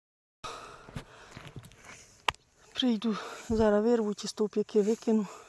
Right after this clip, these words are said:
Ту хопту повиривала, що бачила. Ігор обкошує. А то той город цей пообростав, що страхоття. О.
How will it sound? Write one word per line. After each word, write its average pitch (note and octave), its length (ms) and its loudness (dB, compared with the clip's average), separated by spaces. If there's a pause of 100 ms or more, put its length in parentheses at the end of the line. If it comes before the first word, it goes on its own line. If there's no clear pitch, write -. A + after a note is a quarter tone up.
Ту A3 100 -14
хопту G#3 340 -2
повиривала, G3+ 600 0
що - 140 -6
бачила. A#3 460 0 (1080)
Ігор G3+ 300 -2
обкошує. A#3+ 640 -4 (1200)
А A3+ 80 -8
то A3 240 0 (280)
той G#3+ 120 2
город G#3 300 2
цей A#3 180 0
пообростав, A3 720 4
що - 120 -2
страхоття. G#3+ 640 0 (2250)
О. G3+ 100 -6